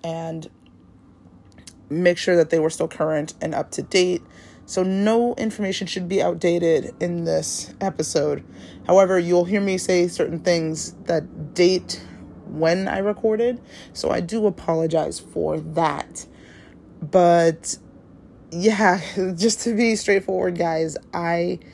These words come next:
had so much on my plate in terms of what I needed to do that it delayed this podcast, partially also 'cause I really needed to take a personal self-care day.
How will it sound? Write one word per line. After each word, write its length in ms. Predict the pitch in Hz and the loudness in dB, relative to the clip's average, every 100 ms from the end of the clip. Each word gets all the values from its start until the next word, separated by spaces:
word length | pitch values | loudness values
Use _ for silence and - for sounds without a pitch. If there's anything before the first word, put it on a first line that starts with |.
| - - - | -20 -20 -14
had 200 | - 175 | -4 -4
so 540 | - - - - 214 220 | -2 -6 -6 -2 0 4
much 260 | 220 202 - | 4 2 -2
on 160 | 180 180 | -6 -4
my 160 | 165 | -4
plate 400 | - - 170 170 | -4 0 0 0
in 160 | 160 160 | -4 -6
terms 360 | - 170 170 | -6 -6 -2
of 100 | 170 | -2
what 240 | 156 165 170 | 0 0 0
I 80 | 170 | -2
needed 280 | 170 175 - | -4 -6 -6
to 100 | 160 | -8
do 440 | 147 143 147 175 - - - - - | -4 -2 -2 -4 -8 -20 -20 -20 0
that 220 | 170 165 | 4 6
it 120 | 170 | 4
delayed 440 | 190 185 170 165 151 | 4 4 4 2 0
this 160 | 160 | -4
podcast, 560 | - 165 165 185 175 - | -4 -4 -2 -2 -4 -2
partially 360 | 233 262 330 | -4 0 2
also 320 | 254 214 - 202 | 2 0 -2 -4
'cause 160 | 180 | -2
I 60 | 170 | -2
really 380 | 165 156 165 175 | -2 -4 -4 -4
needed 300 | 170 165 160 | -4 -4 -6
to 100 | 165 | -6
take 440 | - 143 - - - - | -4 -4 -4 -8 -8 -4
a 140 | 165 | -4
personal 720 | - 175 - - 67 139 - - | -2 -2 -2 -4 -6 -6 -8 -14
self-care 680 | - - 143 - - 151 147 | -6 -2 -2 -4 -2 0 0
day. 360 | 147 143 143 | 0 0 -2